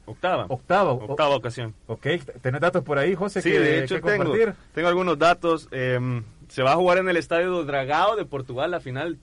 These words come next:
Speaker 1: Recordemos que por segundo año consecutivo, Istambul se queda con las ganas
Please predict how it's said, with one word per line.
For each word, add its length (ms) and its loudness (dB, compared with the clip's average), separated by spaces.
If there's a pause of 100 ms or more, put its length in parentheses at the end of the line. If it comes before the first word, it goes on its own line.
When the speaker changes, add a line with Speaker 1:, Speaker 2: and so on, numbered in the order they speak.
Speaker 1:
Recordemos 580 -8
que 160 -10
por 160 -14
segundo 240 -10
año 160 -8
consecutivo, 880 -6 (220)
Istambul 440 -6
se 120 -4
queda 140 0
con 120 -2
las 100 -2
ganas 400 0